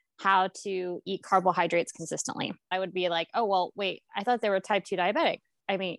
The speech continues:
can't they not tolerate carbs? Shouldn't we teach them how to <laughs> reduce their carbs?" We, uh, we had a patient that had a traumatic car accident. So they were being fed, uh, nasogastrically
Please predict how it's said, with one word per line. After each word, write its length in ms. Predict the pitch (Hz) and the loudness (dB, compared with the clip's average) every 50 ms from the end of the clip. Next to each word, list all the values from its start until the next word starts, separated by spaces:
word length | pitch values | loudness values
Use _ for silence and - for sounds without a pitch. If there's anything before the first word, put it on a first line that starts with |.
| _ - | _ 2
can't 200 | 208 196 190 - | 2 2 4 6
they 280 | 185 185 175 160 - 180 | 6 6 6 4 2 0
not 180 | 180 175 - - | 0 0 0 -2
tolerate 400 | - - 170 175 175 196 220 - - - | 0 2 2 4 4 4 4 2 0 2
carbs? 460 | 269 269 294 320 277 - - - - | 2 4 4 2 0 -4 -10 -14 -6
Shouldn't 300 | - - 208 190 208 196 | -4 -2 0 0 2 4
we 280 | 196 190 185 175 175 - _ _ _ _ _ _ _ | 6 6 4 4 2 -2 _ _ _ _ _ _ _
teach 260 | - - 208 180 - - | -2 0 0 0 2 2
them 120 | 196 180 | 2 4
how 120 | 156 185 | 4 4
to 80 | 180 180 | 4 4
<laughs> 100 | 165 180 | 4 4
reduce 600 | 165 139 - - 165 190 240 302 302 381 - - | 2 2 2 4 8 10 10 10 10 8 6 4
their 220 | - 311 302 359 - | 2 4 4 4 4
carbs?" 420 | - 302 349 339 370 392 392 349 349 - _ _ _ _ - - - | 6 4 4 6 6 4 4 2 -2 -8 _ _ _ _ -20 -8 0
We, 140 | 214 208 208 | 4 6 8
uh, 300 | 202 190 185 180 175 - | 8 8 8 8 6 4
we 100 | 185 185 | 2 2
had 140 | 185 190 185 | 2 0 -2
a 60 | 180 | -4
patient 340 | - 180 180 - - 180 170 | -4 -6 -8 -6 -6 -4 -4
that 120 | 170 170 | -2 0
had 160 | 170 170 170 170 | 0 0 0 0
a 80 | 165 170 | 0 -2
traumatic 380 | - 175 170 160 165 - - - | -4 -6 -4 -2 -2 -4 -4 -2
car 100 | - - | -2 -2
accident. 360 | - - - - - - - - | -2 -2 -6 -8 -8 -8 -8 -6
So 120 | - - 170 | -4 0 2
they 100 | 165 165 | 4 6
were 160 | 165 160 160 | 6 4 4
being 300 | 165 165 165 165 160 160 - | 2 2 2 2 0 -2 0
fed, 260 | 165 156 156 156 160 | 2 2 4 4 2
uh, 180 | - - 160 156 | 2 0 0 0
nasogastrically 840 | 165 165 170 160 165 165 - 165 - - - 180 - - - - | 0 0 0 0 0 0 0 0 0 -2 -4 -4 -2 -4 -4 -6